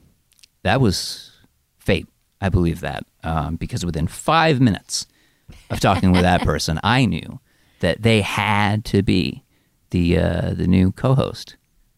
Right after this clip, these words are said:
of Who Won the Week. I knew it. Uh, and I don't know if you remember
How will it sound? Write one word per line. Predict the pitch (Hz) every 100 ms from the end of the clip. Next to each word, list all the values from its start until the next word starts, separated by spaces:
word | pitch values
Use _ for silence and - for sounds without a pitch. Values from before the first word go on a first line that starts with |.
| _ _ -
of | -
Who | 98
Won | 101
the | 131
Week. | - - - _ _ _ _ _ _ _ _ _
I | 95
knew | 120 -
it. | - - _ -
Uh, | 95 92 90 90 - -
and | 92 90 87 90 85 -
I | -
don't | 117 135
know | 107
if | 85 -
you | 110 101
remember | 87 90 135 60 -